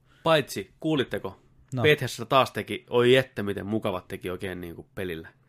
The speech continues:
Speaker 1: Siellä on joku fani ollut, mikä on oikeasti pelannut sitä.
Speaker 2: Ammukset.
Speaker 1: Ei. Se oli fani, joka on pelannut yhdeksänsataa tuntia sitä. Kerännyt ihan sikahyvää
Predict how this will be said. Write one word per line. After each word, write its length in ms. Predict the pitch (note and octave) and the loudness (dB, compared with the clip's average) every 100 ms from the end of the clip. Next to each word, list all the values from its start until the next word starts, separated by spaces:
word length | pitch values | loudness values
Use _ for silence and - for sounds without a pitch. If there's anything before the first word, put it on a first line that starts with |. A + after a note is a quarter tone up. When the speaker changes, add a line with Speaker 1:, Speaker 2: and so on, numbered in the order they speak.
| _ _ _ _ _ | _ _ _ _ _
Speaker 1:
Siellä 160 | - C3 | 0 2
on 40 | |
joku 140 | A#2 A2+ | 2 0
fani 340 | D#3+ D#3+ A2 | 2 2 2
ollut, 360 | G2+ A2 B2 - | 2 0 -4 -8
mikä 200 | A2+ A2 | -6 -2
on 120 | A2 C3 | -2 0
oikeasti 380 | C3+ A#2 - | -2 -2 -10
pelannut 480 | A2 A#2 A2+ G#2 G2 | -6 0 0 -2 -6
sitä. 260 | - G#2+ A2 _ | -10 -8 -10 _
Speaker 2:
Ammukset. 720 | A#2+ A#2 G2+ F#2+ - - _ _ - | 0 0 0 -4 -10 -20 _ _ -4
Speaker 1:
Ei. 320 | A#2 G#2 - _ _ _ _ | -2 -2 -4 _ _ _ _
Se 100 | B2 | -4
oli 120 | A2+ | -2
fani, 240 | - D#3 A#2+ | 0 0 2
joka 120 | A2 | 0
on 60 | |
pelannut 260 | G#2+ G#2+ B2 | 0 -2 0
yhdeksänsataa 520 | D3+ C#3+ A#2+ - G2+ | 0 0 -4 -8 -8
tuntia 420 | G2+ G2+ F#2+ - | -6 -6 -6 -8
sitä. 240 | F#2+ G2+ A#2 _ _ _ _ _ _ _ _ _ - | -10 -12 -12 _ _ _ _ _ _ _ _ _ -2
Kerännyt 280 | D3+ C3 | 0 0
ihan 100 | A#2 | -2
sikahyvää 580 | A2 D#3 B2 A2 G2 G2 | -2 0 0 -2 -6 -8